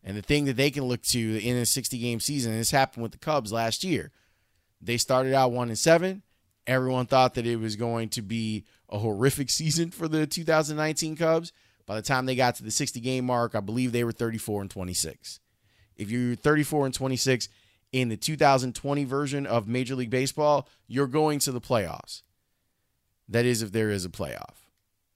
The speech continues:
So high fives all around for everyone on the South Side, including Nick Madrigal. Big day for him. Big day for the White Sox as they head off to Milwaukee,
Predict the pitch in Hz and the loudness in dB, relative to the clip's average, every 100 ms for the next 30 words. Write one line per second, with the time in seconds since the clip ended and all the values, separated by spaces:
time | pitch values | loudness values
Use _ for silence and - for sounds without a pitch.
0 | _ _ _ _ _ _ _ _ _ _ | _ _ _ _ _ _ _ _ _ _
1 | _ _ _ - 123 120 175 185 175 147 | _ _ _ -6 0 6 6 8 8 8
2 | 117 107 123 143 143 135 123 104 95 120 | 6 2 4 4 4 2 0 -2 -4 -2
3 | 117 120 120 117 110 110 - 104 101 160 | -2 0 -2 -2 -2 -4 0 0 2 6
4 | 156 156 156 _ _ _ - 185 240 247 | 8 6 4 _ _ _ -10 -8 -4 -4
5 | 233 226 208 202 165 120 80 - _ _ | -2 -2 0 0 0 -4 -8 -12 _ _
6 | _ _ _ _ _ _ - 110 156 147 | _ _ _ _ _ _ -10 0 0 4
7 | 165 160 143 160 175 180 170 _ _ - | 2 2 2 2 2 -2 -10 _ _ -8
8 | 104 156 156 156 143 127 131 147 131 147 | -2 0 2 0 0 -2 2 2 4 4
9 | 131 - 110 127 131 123 110 131 147 139 | 4 0 -2 0 0 0 -2 0 4 4
10 | 139 - 131 120 110 123 139 - 139 | 4 0 -4 -4 0 2 2 0 -8